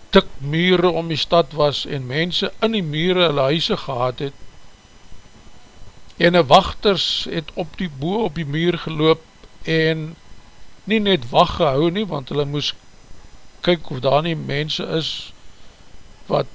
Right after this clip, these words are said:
vyandig is, wat die stad nou nader nie, maar anderzijds het hulle ook die tyd gekyk. En weet jy hoe het hulle tyd gekyk? Ons moes nou nie nag. Destyds het hulle mos nou sonoorlosies gehad.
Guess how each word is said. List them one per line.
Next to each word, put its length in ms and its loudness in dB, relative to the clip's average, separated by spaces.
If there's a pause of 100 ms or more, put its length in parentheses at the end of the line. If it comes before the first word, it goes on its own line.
(240)
vyandig 680 2
is, 180 0
wat 200 -8
die 80 -14
stad 340 0
nou 180 -6
nader 460 -2
nie, 160 -10 (380)
maar 120 0
anderzijds 560 2 (100)
het 200 0
hulle 200 -4
ook 140 -2
die 160 -4
tyd 240 0
gekyk. 380 -8 (640)
En 100 -10
weet 180 -4
jy 60 -2
hoe 100 -2
het 100 -12
hulle 220 -2
tyd 220 0
gekyk? 440 -6
Ons 80 -10
moes 180 -10
nou 120 -6
nie 120 -4
nag. 220 -2 (600)
Destyds 420 2
het 180 -6
hulle 180 0
mos 260 -4
nou 140 -4
sonoorlosies 1120 -2
gehad. 320 -12